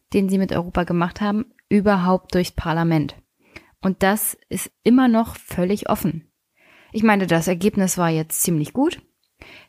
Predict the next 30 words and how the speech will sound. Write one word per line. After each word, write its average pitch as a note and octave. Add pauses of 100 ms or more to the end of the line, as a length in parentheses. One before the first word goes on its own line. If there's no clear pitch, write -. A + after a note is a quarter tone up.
(140)
Die G#3
Mehrheit F#3+
für G3+
sie F3+
war E3
ziemlich E3
deutlich. A#3 (840)
Aber F3
ob -
das F#3+
dann F#3
nachher F3+
bei F3
der E3 (100)
Abstimmung G#3+
über G3
den E3+
Deal, B3 (540)
den G3
sie G3
mit F#3
der F3
E F3
U A#3+
gemacht F3
hat, G#3 (680)
auch B3
so A#3
sein C#3
wird. -